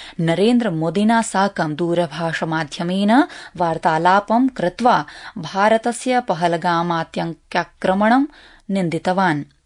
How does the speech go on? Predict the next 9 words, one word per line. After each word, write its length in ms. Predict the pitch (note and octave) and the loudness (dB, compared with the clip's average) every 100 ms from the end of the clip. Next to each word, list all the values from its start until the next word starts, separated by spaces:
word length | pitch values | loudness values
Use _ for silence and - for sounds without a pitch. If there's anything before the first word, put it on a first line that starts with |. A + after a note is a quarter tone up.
| - | -8
दूरभाषेण 840 | E3+ E3 D#3+ D#3 E3+ - A3 A3+ | -4 -4 -4 -2 -4 0 0 0
वार्तालापकाले 1400 | C4 F3+ D#3+ D#3 - D#3+ E3 D#3+ D#3+ E3 - F#3 G3 C#4+ D4+ - - F3 | 0 0 -2 -2 -4 -2 -2 -4 -4 -8 0 2 2 0 -2 -16 -10 -2
राष्ट्रपतिना 720 | G3 G3 A3 A3 A3 A3 B3+ | 0 0 -2 -2 0 0 0
पुतिन 440 | - F3+ G3+ A#3 - | -2 -6 -2 -2 -4
इत्यमुना 560 | F3+ - A3 A3+ E3+ D3 F3 | -10 0 2 4 2 -4 -4
निर्दोषाणां 840 | F3 D#3+ E3+ D#3+ F3+ E3 F#3+ B3+ - - - - | -2 0 0 0 -2 0 2 0 -4 -14 -12 0
प्राणहानिविषये 1160 | G#3+ A#3+ B3 F#3 F3 D#3+ D#3+ F3+ A3 G#3+ B3 | 2 4 0 -2 -2 -2 -2 0 0 2 0
गभीराः 680 | F3 D#3 - F3+ G#3 G#3 G#3 | 0 -4 -2 -2 2 2 0
शोकसंवेदनाः 1300 | A3 F3+ D#3 E3+ E3+ D3+ D3+ F3 F#3+ F#3+ G3 F#3 B3 | -6 -6 -6 -8 -8 -6 -4 -2 -2 0 0 0 0